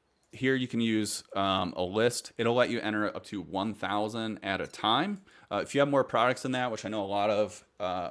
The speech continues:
merchers do, you'll have to, when you first create the campaign, you're gonna be able to only do up to a thousand, and you'll have to add in the other ones later, a thousand at a time.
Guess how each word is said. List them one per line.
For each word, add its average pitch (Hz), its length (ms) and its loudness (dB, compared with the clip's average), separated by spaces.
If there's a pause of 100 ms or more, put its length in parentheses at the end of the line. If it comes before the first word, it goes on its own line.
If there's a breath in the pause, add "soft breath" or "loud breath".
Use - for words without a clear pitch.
merchers 92 520 -6 (100)
do, 143 460 -4 (240 soft breath)
you'll 110 140 0
have 113 260 4
to, 107 420 0
when 107 160 -2
you 101 160 -4
first - 260 -4
create 104 200 0
the - 60 -18
campaign, 95 640 -4
you're 104 180 -6
gonna 95 380 0 (400)
be 101 60 -2
able 95 180 2
to - 60 -6
only 104 180 0
do 98 120 0
up 95 80 -2
to 98 100 -4
a 92 40 -4
thousand, 92 640 -4 (380)
and 90 160 -6
you'll 95 140 -2
have 95 160 -4
to - 180 -8
add 95 240 0
in 90 100 -6
the 82 140 -8
other 87 160 -6
ones 85 320 -8
later, 90 480 0
a - 100 -10
thousand 80 400 -4
at 71 140 -10
a 69 40 -12
time. 53 340 -10